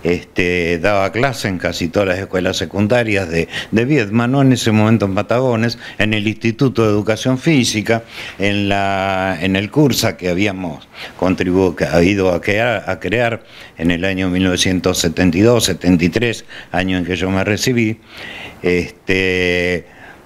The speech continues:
y bueno, y era, como por la fecha te digo, era fin de año, había participado en lo que ahora se llaman las bajadas,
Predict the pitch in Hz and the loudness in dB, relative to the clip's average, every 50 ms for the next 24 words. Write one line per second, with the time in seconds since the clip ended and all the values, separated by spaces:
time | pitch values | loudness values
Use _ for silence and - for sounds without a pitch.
0 | - - - - 151 165 208 233 190 143 123 113 104 107 107 104 101 107 113 120 | -20 -6 0 2 4 4 6 4 4 4 4 2 2 2 2 2 2 2 2 2
1 | 123 135 123 120 117 110 107 107 104 92 92 - 98 95 98 98 95 92 85 104 | 2 2 0 0 0 0 0 0 0 -2 -2 -2 0 2 2 2 2 2 0 0
2 | 98 98 104 104 - 117 110 - 120 110 101 123 131 156 170 151 127 110 98 101 | 0 0 0 0 -2 -4 -2 -2 -2 -2 0 0 0 2 2 2 2 0 0 -2
3 | - - 117 107 104 107 120 143 156 151 139 127 123 123 117 110 107 101 90 98 | -2 -2 0 0 2 2 2 2 2 0 0 0 0 0 0 2 2 0 0 0
4 | 110 107 95 - 98 98 - - 98 87 - 92 92 82 - 110 107 107 107 104 | 0 0 0 -2 -6 -6 -6 -6 -6 -4 -4 -4 -2 -2 -2 0 0 0 0 0
5 | 98 87 78 - - - - - - - - - - 87 87 82 87 90 82 - | -2 -4 -6 -12 -16 -18 -16 -16 -18 -18 -8 -4 -2 -2 0 0 0 -2 -2 0
6 | - 95 95 107 117 117 113 92 98 107 107 107 95 101 101 95 95 92 95 - | 0 0 0 2 0 0 -2 -2 -2 -2 0 -2 -2 -2 -2 -2 -2 -2 -2 -2
7 | - 135 135 131 120 110 110 104 98 101 98 - | -2 0 0 0 0 0 0 0 -2 -2 -4 -6